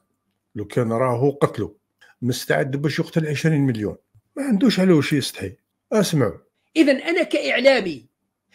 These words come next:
Speaker 2: هل تهجمت على كسكاس أو غيره؟ ممكن أنا أعتذر من كسكاس، أعتذر من كسكاس لأنني ممكن مرات قلت لكم: "أنني مريض،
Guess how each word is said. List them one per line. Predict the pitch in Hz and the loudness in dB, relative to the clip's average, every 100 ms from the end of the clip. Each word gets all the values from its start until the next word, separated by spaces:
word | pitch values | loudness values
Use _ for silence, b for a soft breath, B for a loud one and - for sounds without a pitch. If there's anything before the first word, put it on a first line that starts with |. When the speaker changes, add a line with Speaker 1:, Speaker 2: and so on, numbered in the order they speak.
| B | B
Speaker 2:
هل | 139 381 381 | 4 4 4
تهجمت | - 254 170 311 262 - - _ 165 | 2 0 2 0 0 -4 -18 _ -2
على | 220 254 220 - _ _ | 2 4 2 0 _ _
كسكاس | 262 247 - 254 175 - _ _ - | -6 -4 2 4 2 -4 _ _ 0
أو | 214 | 0
غيره؟ | 208 339 330 196 - B B 403 | 2 2 4 2 -2 B B -2
ممكن | 370 330 | 0 -2
أنا | 330 320 | -2 -2
أعتذر | 330 320 320 - 370 | -2 -4 -4 -2 0
من | 285 | -2
كسكاس، | - - 107 - _ b - | -2 -6 -8 -20 _ b 2
أعتذر | 285 285 311 269 269 | 2 2 0 0 0
من | 262 | 0
كسكاس | 254 - 311 302 | -2 0 -2 -2
لأنني | 277 269 262 | -6 -2 -2
ممكن | 262 285 - 269 269 - _ _ - | -2 -2 -2 -2 -2 -4 _ _ -8
مرات | 233 269 185 | -2 -2 -2
قلت | 247 | -10
لكم: | 254 | -6
"أنني | 247 220 190 | -6 -4 -4
مريض، | 170 226 190 139 | -4 -4 -6 -8